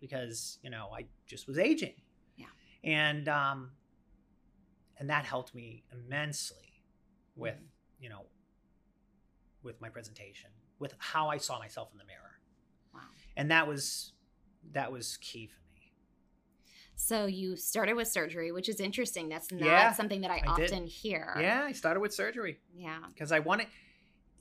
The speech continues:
Speaker 1: for me, and so at the time I identified as bi-gender.
Speaker 2: Mm-hmm.
Speaker 1: And so I was like, you know, this is gonna be an improvement for both.
Speaker 2: Mm-hmm.
Speaker 1: And it was an improvement for both.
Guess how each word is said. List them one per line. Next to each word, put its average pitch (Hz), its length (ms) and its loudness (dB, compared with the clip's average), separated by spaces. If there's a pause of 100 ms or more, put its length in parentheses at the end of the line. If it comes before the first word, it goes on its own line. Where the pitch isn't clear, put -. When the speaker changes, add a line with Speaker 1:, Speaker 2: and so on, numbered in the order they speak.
(220)
Speaker 1:
for 196 100 4
me, 208 320 4
and 185 120 0
so 208 120 6
at 196 60 4
the 202 80 4
time 196 460 2
I 160 80 4
identified 160 440 2
as 135 120 -4
bi-gender. 139 580 -2 (500)
Speaker 2:
Mm-hmm. 160 160 -14
Speaker 1:
And 151 120 -4
so 165 120 4
I 151 60 4
was 147 160 -2
like, 143 180 0
you 196 60 -2
know, 135 280 0
this 226 100 -4
is 226 60 -2
gonna 233 160 2
be 170 80 2
an 156 60 0
improvement 147 500 -2 (260)
for 135 100 -6
both. 110 260 -6 (380)
Speaker 2:
Mm-hmm. 185 140 -6
Speaker 1:
And 170 80 -2
it 185 60 -2
was 302 180 -2
an 139 60 -6
improvement 113 380 -14
for - 80 -20
both. - 240 -20